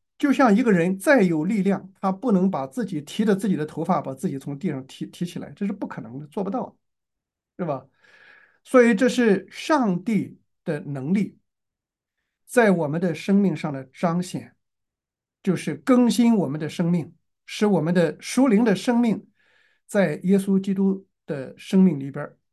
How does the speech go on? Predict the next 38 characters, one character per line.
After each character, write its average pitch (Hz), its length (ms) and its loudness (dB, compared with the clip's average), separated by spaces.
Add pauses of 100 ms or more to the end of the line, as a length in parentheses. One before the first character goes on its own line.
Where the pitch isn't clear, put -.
(600)
长 123 280 -2
大。 - 340 -6 (1500)
这 277 180 2
一 185 80 4
个 175 300 -2 (400)
是 165 380 -2
靠 - 260 -2
着 156 140 -6
遵 220 260 -2
行 185 180 -2
律 202 120 0
法 127 320 -14
所 - 220 -14
做 165 140 -10
不 147 80 -10
到 147 200 -12
的。 - 120 -20 (960)
所 233 180 2
以 175 340 4 (800)
无 226 260 4
数 277 320 0
的 160 140 0
见 175 260 0
证 156 240 -8 (240)
告 156 200 -4
诉 147 220 -8
我 135 60 -12
们， 131 220 -16 (800)
律 277 240 4
法 139 240 -2
最 214 180 -2
后 190 200 0
做 185 180 0
到 165 140 -2
了 139 80 -8
什 127 160 -14
么 123 100 -12
呢？ 156 260 -10